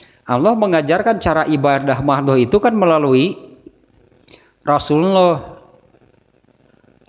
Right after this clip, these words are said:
Kalau syirik itu kan melanggar dua kalimat syahadat yang pertama. Karena kan dua kalimat syahadat pertama itu kan isinya,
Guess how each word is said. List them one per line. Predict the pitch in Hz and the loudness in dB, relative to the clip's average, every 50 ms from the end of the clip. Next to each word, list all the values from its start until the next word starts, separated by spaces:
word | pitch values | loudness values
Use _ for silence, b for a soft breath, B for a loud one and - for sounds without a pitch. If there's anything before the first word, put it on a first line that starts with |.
| _ _ _ _ _ _ _ _ _ | _ _ _ _ _ _ _ _ _
Kalau | - 160 170 185 190 196 196 190 170 | -2 -2 0 2 2 2 2 2 0
syirik | - - 196 190 190 196 190 - | 2 2 4 4 4 2 0 -2
itu | - 196 180 - - 269 262 | -2 0 0 0 0 -4 0
kan | - 254 233 | 2 0 0
melanggar | 220 202 196 190 185 185 185 185 180 180 175 175 175 | 2 0 2 2 2 2 0 0 0 0 0 0 2
dua | 175 180 180 170 180 | 2 4 4 2 2
kalimat | 180 175 175 175 170 170 170 170 175 170 160 | 0 0 0 0 0 0 0 0 0 0 0
syahadat | - 165 156 160 170 170 156 - - | 0 -2 -2 0 0 -2 -2 0 -2
yang | 170 156 156 147 | -4 -2 -2 -4
pertama. | 160 - 117 98 95 117 139 - - - - - - - _ _ _ _ _ _ _ _ _ _ _ _ _ _ _ _ _ _ _ _ _ _ _ _ _ _ _ _ _ _ | -4 -4 -4 -4 -4 -6 -8 -8 -14 -20 -20 -20 -20 -20 _ _ _ _ _ _ _ _ _ _ _ _ _ _ _ _ _ _ _ _ _ _ _ _ _ _ _ _ _ _
Karena | - - 131 147 - | -8 -6 -6 -4 -4
kan | 196 196 196 | -4 0 2
dua | 196 196 185 | 2 2 2
kalimat | 190 185 185 185 185 175 180 | 0 -2 0 0 0 0 0
syahadat | 185 170 180 175 | -2 -2 0 0
pertama | 185 170 175 180 175 175 175 175 | 0 0 0 0 -2 0 0 0
itu | 170 185 180 185 - 262 269 | 0 0 -2 0 0 -2 0
kan | 240 233 220 214 214 214 202 - | 2 2 2 2 0 -2 -6 -2
isinya, | 226 202 180 - 190 196 196 202 240 247 254 233 | -2 0 0 2 2 0 2 2 2 2 2 0